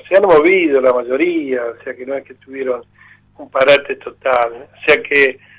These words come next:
en ese sentido, de cualquier manera, yo creo que es que es para destacar, eh, este comentario que, que me haces y, y bueno, creo que el, el motivo me parece que es, es claro el que esté dado, ¿no?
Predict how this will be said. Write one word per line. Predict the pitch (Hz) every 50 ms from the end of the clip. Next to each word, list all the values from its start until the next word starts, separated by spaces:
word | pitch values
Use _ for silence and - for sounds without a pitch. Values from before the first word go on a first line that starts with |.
| - - - - _ _
en | 151 143
ese | 151 151 170 180
sentido, | 170 160 160 185 208 202
de | 185 165 147
cualquier | - 156 156 156 196 226 233 233
manera, | 214 196 190 196 208 214 220 214 220 - - _ _ _ _ _ _ _ _ _ _ _ _ _
yo | - 165 165 165
creo | 175 175 175 175 170
que | 151 151 147 151
es | 147 -
que | - 151 143 143 139 139 135 139 135 127 127 139 156 -
es | 151 147
para | - - 156 147 143
destacar, | 135 - - 139 - - 139 120 117
eh, | 120 127 123 - _ _ _
este | - - - - -
comentario | - 147 139 135 131 131 - 151 143 135 135 131 123
que, | 123 127 123 123 - _ _
que | 135
me | 139 143 139
haces | 135 - - 160 160 175 185 175 - -
y, | 160 147 131 123 - _ _ - - _ _ _ _ _ _ _ _ _ -
y | 156
bueno, | 143 135 147 143 135 131 127 131 127 -
creo | - 151 156 147 - -
que | - 143 135 135
el, | 131 139 - 143 135 135 147 - - -
el | 151 147
motivo | 139 139 139 139 - 175 175 175 170 156 147 139 135
me | 135 135 131
parece | - - 143 147 143 139 - 135
que | 127 131 127 127
es, | 123 - - - _ _ _ _ _ _ _ _ _ _ _ _
es | - 135 - -
claro | - 147 147 151 151 151 143 143 139 139 135
el | 131 127 123 -
que | -
esté | - _ - 147 143
dado, | 147 151 143 131 120 117 117
¿no? | 123 135 156